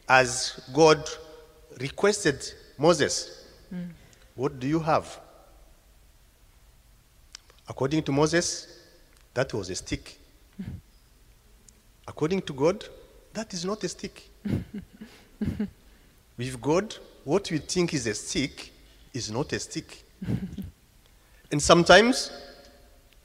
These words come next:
Speaker 1: what we are looking for is not within ourselves.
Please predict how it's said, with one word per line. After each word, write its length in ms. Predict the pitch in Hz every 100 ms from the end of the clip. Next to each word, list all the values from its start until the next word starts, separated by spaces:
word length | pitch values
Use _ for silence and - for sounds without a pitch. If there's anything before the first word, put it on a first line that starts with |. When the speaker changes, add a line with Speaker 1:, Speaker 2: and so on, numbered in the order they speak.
| _ _ _ _ _ - _ -
Speaker 1:
what 360 | 123 135 185 202
we 120 | 190
are 120 | 156 135
looking 400 | 151 220 247 220
for 280 | - 147 143
is 180 | 139
not 200 | 151 196 180
within 460 | 143 135 185 185
ourselves. 680 | 143 127 - 185 117 -